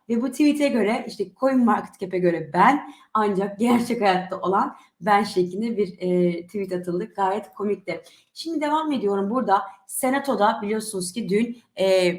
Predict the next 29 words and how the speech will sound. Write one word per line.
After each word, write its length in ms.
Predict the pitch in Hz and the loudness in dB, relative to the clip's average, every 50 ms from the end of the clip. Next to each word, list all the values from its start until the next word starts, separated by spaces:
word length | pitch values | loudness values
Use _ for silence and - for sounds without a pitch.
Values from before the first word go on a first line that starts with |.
| - | -4
ben 120 | 196 190 185 | -6 -4 -4
hemen 300 | 196 190 180 175 175 170 | -2 0 0 0 -2 -2
bir 40 | 170 | -4
dakika 380 | - - - - - 165 170 | -8 -8 -8 -6 -6 -4 -2
bu 80 | 175 175 | 0 0
arada 360 | 160 160 165 185 233 233 233 _ _ _ - - | 0 0 -2 -4 -6 -6 -6 _ _ _ -14 -8
defterimi 400 | 185 185 180 180 - 175 175 175 | -8 -8 -6 -6 -6 -4 -2 -2
alayım. 300 | 170 165 175 226 262 254 - - - - - | -2 -2 -2 -2 -2 -4 -8 -16 -20 -12 -4
Amerikan 400 | - 220 247 262 269 262 330 302 | 0 2 2 2 2 2 2 0
Senatosu'nda 800 | 294 294 - 247 226 220 208 196 - - 196 190 208 254 294 - - - _ _ | 0 0 -2 -2 -2 -4 -6 -8 -8 -6 -4 -2 0 0 -2 -2 -4 -12 _ _
stablecoin'leri 920 | - - - - 294 285 - 254 240 - - 208 196 190 196 220 247 233 190 | -20 -10 0 6 6 6 6 6 -2 -4 -4 -4 -2 -2 -2 -2 -2 -2 0
düzenleme 520 | 233 220 226 226 226 226 226 220 226 226 | 0 2 4 6 4 6 4 4 4 4
hakkında 600 | 220 196 180 180 - - 180 180 180 247 - - - - - - - | 2 2 -2 -4 -4 0 2 4 6 4 4 2 -2 -14 -20 -14 -6
bir 280 | 185 247 285 277 294 | -2 0 0 0 0
toplantı 500 | 285 240 214 - - 185 190 220 220 381 | -2 -4 -4 0 2 2 2 2 2 2
gerçekleşti. 720 | 359 320 247 220 226 - 196 - - 170 175 175 - 165 147 - - - _ _ - | 2 4 4 2 2 -2 -8 -6 -4 -6 -6 -6 -8 -10 -12 -12 -14 -20 _ _ -4
Geçen 280 | - 220 220 - 359 370 | -2 -2 0 2 2 4
hafta 280 | 330 277 - 294 302 | 4 2 0 -2 -4
Temsilciler 600 | - 285 262 240 226 - 226 233 247 277 285 285 269 | -2 0 0 0 -2 -4 -4 0 4 6 6 6 4
Meclisi'nden 520 | 254 226 180 175 - - 208 220 269 330 - - - _ _ | 2 0 -2 -4 -6 -4 0 2 2 0 0 -6 -18 _ _
fetih 340 | - 269 262 - 349 359 285 | -4 -4 -2 0 0 0 2
marşıyla 480 | 254 220 196 196 - - 190 180 175 | 4 4 2 2 0 -2 -2 -2 0
dönmüş 360 | 175 170 165 170 165 160 - | 0 -2 -4 -6 -8 -10 -12
istiyorlar. 480 | 175 175 - - 180 175 196 262 359 359 - - - _ - | -12 -12 -8 -6 -4 -4 -2 -2 -4 -6 -8 -12 -20 _ -6
Fakat 360 | - 277 277 240 196 190 - | -6 -4 -2 -2 -4 -4 -4
senatörlere 720 | - 269 262 262 262 247 247 208 202 190 190 233 277 294 - - - _ _ _ | -4 -2 -2 -2 -2 -2 -2 0 2 2 2 2 0 0 -2 -8 -16 _ _ _
takıldı 760 | - 240 233 233 - 214 202 180 185 170 151 - - - _ - | -6 -4 -4 -2 -2 -2 0 2 2 0 0 -2 -8 -16 _ -10
ve 260 | 185 180 180 233 240 | -6 -2 0 0 0
senatodan 760 | 240 240 - - 214 269 277 277 294 226 202 196 - - - | -2 -4 -4 -2 0 0 0 0 -2 -4 -4 -6 -6 -8 -12